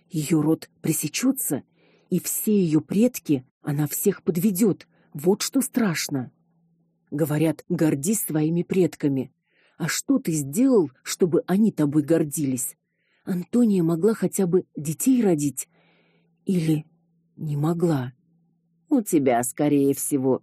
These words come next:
все нормально. Это когда отец темный, а мать нет.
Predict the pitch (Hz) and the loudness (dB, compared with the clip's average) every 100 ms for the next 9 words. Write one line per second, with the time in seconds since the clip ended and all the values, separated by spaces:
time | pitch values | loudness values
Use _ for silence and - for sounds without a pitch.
0 | _ - 226 156 135 135 120 135 165 101 | _ -6 0 0 2 0 0 -2 -6 -8
1 | - _ _ _ - 165 151 147 135 143 | -12 _ _ _ -2 -2 0 -4 -2 -2
2 | 127 - - 147 - 147 110 - - - | -2 -6 -8 -6 -4 -4 -2 -6 -14 0
3 | 190 180 147 117 - - 127 139 147 - | 2 4 2 -2 -8 -6 -2 0 -2 -2
4 | 147 135 110 - | -2 -2 -6 -12